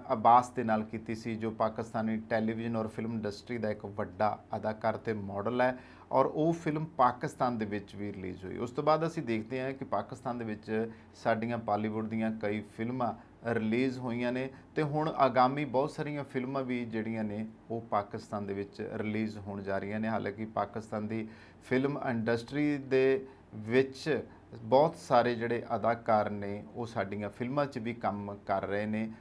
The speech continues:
ਸਾਡੀਆਂ ਪੰਜਾਬੀ ਫਿਲਮਾਂ 'ਚ ਬਹੁਤ ਸਾਰੇ ਪਾਕਿਸਤਾਨੀ ਅਦਾਕਾਰਾਂ ਨੇ ਕੰਮ ਕੀਤਾ, ਪਰ ਹੁਣ ਤੱਕ ਅਜਿਹਾ ਨਹੀਂ ਹੋਇਆ ਕਿ ਕੋਈ ਪਾਕਿਸਤਾਨ ਦੇ ਵਿੱਚ ਪੰਜਾਬੀ ਫਿਲਮ ਬਣੀ ਹੋਵੇ ਤਾਂ ਉਹਦੇ ਵਿੱਚ ਸਾਡੇ ਅਦਾਕਾਰਾਂ ਨੇ ਕੰਮ ਕੀਤਾ ਹੋਵੇ। ਪਰ ਇਹ ਹੁਣ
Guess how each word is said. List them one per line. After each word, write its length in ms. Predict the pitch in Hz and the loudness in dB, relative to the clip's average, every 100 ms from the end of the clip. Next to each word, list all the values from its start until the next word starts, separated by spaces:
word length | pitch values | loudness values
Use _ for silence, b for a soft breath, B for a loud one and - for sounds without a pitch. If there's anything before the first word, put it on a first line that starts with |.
| B | B
ਸਾਡੀਆਂ 240 | 110 110 110 | -2 0 0
ਪੰਜਾਬੀ 380 | 110 107 104 | 0 0 0
ਫਿਲਮਾਂ 340 | 113 120 120 120 | -4 -6 -6 -6
'ਚ 80 | 110 | -2
ਬਹੁਤ 240 | 113 120 | -2 -2
ਸਾਰੇ 200 | 120 123 | -4 -8
ਪਾਕਿਸਤਾਨੀ 560 | 120 101 104 - 110 107 | -2 -4 -4 -6 -2 0
ਅਦਾਕਾਰਾਂ 380 | 104 107 104 | -2 -2 -4
ਨੇ 100 | 110 | -4
ਕੰਮ 280 | 110 98 101 | -2 -4 -4
ਕੀਤਾ, 460 | 101 104 - 120 127 B B B | -6 -8 -2 -2 -2 B B B
ਪਰ 200 | 170 185 - 120 | 8 8 2 -2
ਹੁਣ 180 | 160 | 0
ਤੱਕ 260 | 180 202 202 | 2 2 2
ਅਜਿਹਾ 380 | 160 127 127 165 | 4 4 6 4
ਨਹੀਂ 160 | 165 | 2
ਹੋਇਆ 380 | 127 107 110 135 - B B - | -2 0 2 0 -2 B B -4
ਕਿ 100 | 170 | 0
ਕੋਈ 200 | 175 180 | 2 2
ਪਾਕਿਸਤਾਨ 640 | 180 156 - 160 160 170 | 4 4 2 0 0 0
ਦੇ 60 | |
ਵਿੱਚ 260 | 156 151 - | -2 -4 -4
ਪੰਜਾਬੀ 460 | 143 139 123 110 131 | -2 4 4 4 -2
ਫਿਲਮ 320 | 139 139 135 | -2 -4 -2
ਬਣੀ 180 | 113 113 | -2 -2
ਹੋਵੇ 380 | 117 117 120 117 B B - | -2 0 -2 -4 B B 0
ਤਾਂ 100 | 127 | 2
ਉਹਦੇ 280 | 135 135 | 2 2
ਵਿੱਚ 320 | 131 120 120 120 120 | 2 -2 -2 -4 -4
ਸਾਡੇ 520 | 120 110 107 107 127 - | 0 0 2 0 -2 0
ਅਦਾਕਾਰਾਂ 480 | 113 110 110 104 104 | 0 0 0 0 0
ਨੇ 180 | 101 101 - | -4 -10 -4
ਕੰਮ 240 | 104 95 98 - | -2 -2 -6 -10
ਕੀਤਾ 280 | 95 - | -10 -8
ਹੋਵੇ। 240 | 92 90 98 | -6 -6 -2
ਪਰ 240 | 110 135 - | 6 6 6
ਇਹ 180 | 156 | 0
ਹੁਣ 300 | 160 135 127 | -2 -4 -6